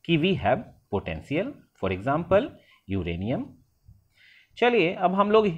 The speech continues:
नेचुरल रिसोर्सेज को ड्यूरेबिलिटी के आधार पर, ड्यूरेबिलिटी मतलब स्थायित्व के आधार पे इनको दो भागों में बांटा गया है, एक रिन्यूएबल और दूसरा नॉन रिन्यूएबल।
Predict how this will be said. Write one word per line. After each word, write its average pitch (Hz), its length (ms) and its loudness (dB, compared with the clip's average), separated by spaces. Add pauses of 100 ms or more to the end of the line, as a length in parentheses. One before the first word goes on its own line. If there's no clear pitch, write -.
(120)
नेचुरल 165 460 0
रिसोर्सेज 220 540 2
को 92 500 0 (360)
ड्यूरेबिलिटी 185 600 4
के 226 140 4
आधार 170 340 8
पर, 98 440 -6 (260)
ड्यूरेबिलिटी 190 760 2
मतलब 226 400 -2
स्थायित्व 131 580 0
के 214 160 0
आधार 165 420 4
पे 185 400 -2 (160)
इनको 170 240 2
दो 107 200 0
भागों 107 300 -2
में 180 140 -2
बांटा 170 280 2
गया 185 200 -2
है, 240 180 -8 (220)
एक 139 240 0
रिन्यूएबल 98 640 0
और 107 220 -2
दूसरा 101 720 0
नॉन 117 260 2
रिन्यूएबल। 78 500 -10